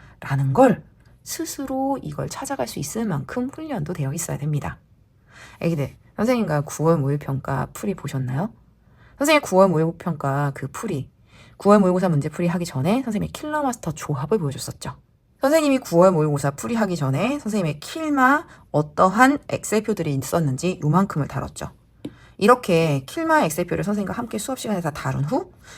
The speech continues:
그 선지들이 그대로 이번 구월 모의고사에 연결되는 걸 확인할 수 있었어요.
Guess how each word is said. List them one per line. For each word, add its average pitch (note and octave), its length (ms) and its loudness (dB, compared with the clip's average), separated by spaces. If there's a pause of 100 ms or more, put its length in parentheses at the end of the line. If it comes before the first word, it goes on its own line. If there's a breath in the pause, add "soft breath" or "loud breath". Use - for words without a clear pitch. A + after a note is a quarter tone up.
(180 loud breath)
그 B3+ 240 0
선지들이 C4+ 500 0
그대로 A#3+ 720 6 (480 soft breath)
이번 D#3+ 240 0
구월 D3+ 280 0
모의고사에 C#3 440 -2
연결되는 C3 480 -4
걸 A3 240 0
확인할 B3 380 -6
수 - 80 -12
있었어요. - 340 -14